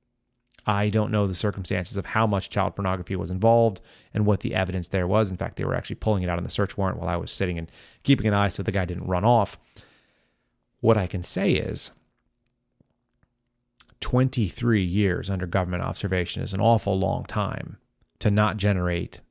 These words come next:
a case in the thing that they were watching you for. And then eventually, and I don't want anyone doing, you know, generating or trading or enjoying child pornography. I think they should go to jail. There's no doubt about it.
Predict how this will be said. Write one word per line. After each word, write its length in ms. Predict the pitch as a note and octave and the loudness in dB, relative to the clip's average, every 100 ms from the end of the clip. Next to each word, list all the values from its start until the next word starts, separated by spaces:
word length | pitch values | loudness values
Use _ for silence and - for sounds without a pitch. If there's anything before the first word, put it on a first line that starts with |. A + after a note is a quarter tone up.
| _ G#2 | _ -6
a 60 | |
case 460 | - A#2 G2 F2 - | 0 2 2 0 -6
in 240 | - A2+ | 0 2
the 60 | F#2+ | 2
thing 320 | - B2 G2+ | 2 2 4
that 140 | F2 F2 | 0 -2
they 100 | F2+ | -2
were 120 | F2 | -2
watching 420 | E2+ F#2+ F2+ - | 0 -2 -2 -8
you 80 | F2+ | -10
for. 420 | - - F#2 E2+ - _ _ _ - | -10 -8 -8 -10 -16 _ _ _ -2
And 140 | A2 G2 | 0 2
then 100 | F2+ | 2
eventually, 600 | F2+ A#2 - F#2 E2+ E2+ | 4 2 2 -2 -2 -2
and 120 | F#2+ | 0
I 60 | |
don't 140 | G#2+ G#2 | 2 2
want 120 | G2 | 2
anyone 280 | G2 F#2+ F#2 | 0 0 0
doing, 320 | F#2 F2 E2+ _ _ _ _ _ | 0 -2 -6 _ _ _ _ _
you 180 | A2 F#2+ | -2 -2
know, 100 | E2 | 0
generating 580 | F#2+ A2 A2+ A2 A2 G#2+ | 2 4 4 4 2 0
or 260 | A2+ F#2 | 0 -2
trading 560 | E2+ - A#2 A2+ A2 G2+ | 0 2 4 4 2 0
or 480 | A2 G2 F2 F2 - | 0 0 0 -2 -6
enjoying 800 | - A#2 G2 B2 C3+ F#2+ F#2 G2 - | -2 2 6 6 6 4 -2 -4 -4
child 300 | - A2 G#2 | 2 4 4
pornography. 520 | G#2+ A2 G#2 F2 F#2 | 4 2 2 0 -2
I 80 | G2+ | -2
think 160 | G#2+ F#2+ | 0 0
they 80 | F#2 | -2
should 220 | G2+ F2 | -2 -2
go 160 | F#2 | 0
to 80 | F2 | 0
jail. 300 | E2+ A#2 F2+ | 4 4 4
There's 180 | F2 E2 | 0 -2
no 80 | F2 | -2
doubt 220 | E2+ E2 | -2 -2
about 260 | D#2+ F#2 F2 | -2 -2 -2
it. 240 | - | -6